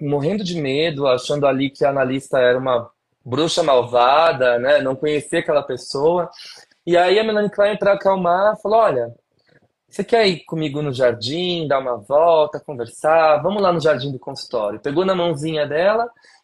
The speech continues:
e foi no jardim do consultório, né? Conversar com a menininha. Isso é um manejo, né? A gente precisa acalmar a criança antes dessa criança entrar num processo analítico. Então,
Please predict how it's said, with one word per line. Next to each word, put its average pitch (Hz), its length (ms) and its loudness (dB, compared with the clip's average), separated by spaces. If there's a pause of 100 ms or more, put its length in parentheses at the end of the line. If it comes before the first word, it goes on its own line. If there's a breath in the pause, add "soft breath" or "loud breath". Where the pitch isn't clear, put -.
(140)
e 262 100 -10
foi 240 260 0
no 233 80 -2
jardim 208 360 0
do 196 60 -6
consultório, 120 880 -6 (340 soft breath)
né? 180 300 2 (380 loud breath)
Conversar 175 480 -2
com 175 100 -2
a 175 40 0
menininha. 131 760 -4 (460 soft breath)
Isso 285 260 -4
é 359 40 -2
um 359 120 -4
manejo, 190 800 -2
né? 151 220 0
A 139 60 2
gente 143 180 -8
precisa 220 680 -4
acalmar 220 480 2
a 196 60 -6
criança 190 720 -2
antes 214 200 -6
dessa 208 220 -4
criança 208 560 -4
entrar 202 500 0
num 226 160 -4
processo 175 540 -4
analítico. 117 720 -10 (480 loud breath)
Então, 262 300 -2